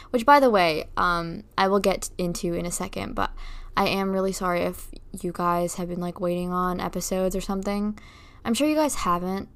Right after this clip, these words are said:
but I know a lot of people actually enjoy my podcast, which is crazy. Thank you for listening. But I really do want to start, like, being more active,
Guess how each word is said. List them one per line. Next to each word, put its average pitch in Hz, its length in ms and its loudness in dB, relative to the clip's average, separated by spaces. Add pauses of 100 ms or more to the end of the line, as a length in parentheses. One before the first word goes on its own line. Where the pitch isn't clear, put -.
but 175 360 -2 (160)
I 185 140 0
know 185 200 0
a - 20 2
lot 180 160 2
of 185 80 -8
people 185 440 -2 (440)
actually 214 400 4
enjoy 175 240 2
my 170 160 -2
podcast, 190 500 -2
which 190 140 -6
is 185 120 -4
crazy. - 520 -8
Thank 190 240 -10
you - 100 -8
for - 140 -6
listening. 104 480 -6 (840)
But - 220 -4 (280)
I 180 180 0
really 185 300 0
do 175 220 -2
want 185 240 -6
to 170 200 -6
start, - 380 -6 (540)
like, 220 300 -6
being 175 520 -4
more 180 200 -2
active, 220 480 0